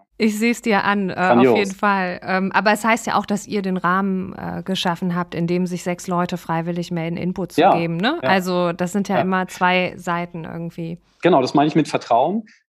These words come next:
Speaker 2: Du musst das erstmal schaffen und dann musst du dein Versprechen einhalten und dann entsteht auf einmal was Neues. Und das war heute Morgen der Fall, ja.
Speaker 1: Was ich auch interessant finde,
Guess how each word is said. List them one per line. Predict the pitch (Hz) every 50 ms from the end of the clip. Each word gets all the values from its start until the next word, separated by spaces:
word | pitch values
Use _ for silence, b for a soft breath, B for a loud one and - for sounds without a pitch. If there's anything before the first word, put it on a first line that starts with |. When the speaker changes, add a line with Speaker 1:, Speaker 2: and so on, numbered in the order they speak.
| _ _ -
Speaker 2:
Du | 131 127
musst | 131 151 180 -
das | 156 -
erstmal | 151 - - 135
schaffen | - - 156 165 - - 214 220 220 -
und | - 143 131 -
dann | 131 131 131
musst | 139 143 -
du | -
dein | 123 123 120
Versprechen | 113 127 - - - 156 - 165 151
einhalten | 139 139 127 139 139 139 135 139 131 - B B B B B B -
und | 127 120 110
dann | 127 135 143 147 147 147 143 - _ _ _ _ _
entsteht | - 127 117 - 151 151 -
auf | 127 123 -
einmal | - 117 110 107 101
was | 101 101 -
Neues. | 117 98 98 98 95 - - -
Und | 120 113
das | 117 117 -
war | 123 117 113 113 110 107
heute | 107 123 110
Morgen | 117 117 117 110
der | 107
Fall, | - - 110 101 98 98 - _ _ _ _ -
ja. | 104 104 - - _ _ _ _ _ -
Speaker 1:
Was | 202 220 -
ich | 262 247 - -
auch | 110 - 233 285
interessant | 269 240 - 254 247 - 233 233 247 240
finde, | - 254 247 247 240 240 240